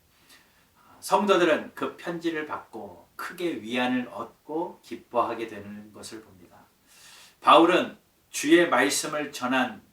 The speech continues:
각 성을 다시 돌아볼 계획을 세우게 되고 일 차 선교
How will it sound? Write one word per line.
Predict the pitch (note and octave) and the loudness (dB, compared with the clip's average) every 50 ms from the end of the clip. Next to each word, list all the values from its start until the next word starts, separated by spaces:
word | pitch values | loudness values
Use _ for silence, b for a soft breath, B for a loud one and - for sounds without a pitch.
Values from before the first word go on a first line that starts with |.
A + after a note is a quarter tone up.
| _ _ - | _ _ -8
각 | - A#2+ A#2 - - - | -6 -6 -6 -6 -8 -12
성을 | - - - - D3+ D3+ D3 C#3+ C3+ C3+ C3+ | -12 -12 -6 -4 -4 -4 -2 -4 -6 -6 -6
다시 | - - C3 - - - - | -6 -6 -4 -4 -4 -6 -8
돌아볼 | - G#2+ A#2 B2 B2+ B2 C3 B2+ B2+ B2+ B2 A#2+ - _ _ _ _ | -8 -6 -2 -2 -2 -2 -2 -4 -4 -4 -6 -8 -12 _ _ _ _
계획을 | - - A2+ A#2+ A#2+ A#2+ B2 A#2+ A2+ | -8 -6 -4 -4 -2 -4 -4 -6 -8
세우게 | - - - C#3 C3+ C#3 B2+ B2+ A#2+ - | -10 -10 -10 -8 -8 -8 -8 -10 -10 -12
되고 | G2+ F#2+ D3+ E3 F3 - - _ _ _ _ _ b b b b b b b b b b _ - | -14 -12 -12 -12 -12 -12 -16 _ _ _ _ _ b b b b b b b b b b _ -2
일 | E3+ G3 G#3 G3+ | -2 -2 -2 -2
차 | - - G3+ G3+ | 4 4 6 6
선교 | - - G#3 G#3 G#3 G3+ G3+ | 6 2 -2 -2 -2 0 0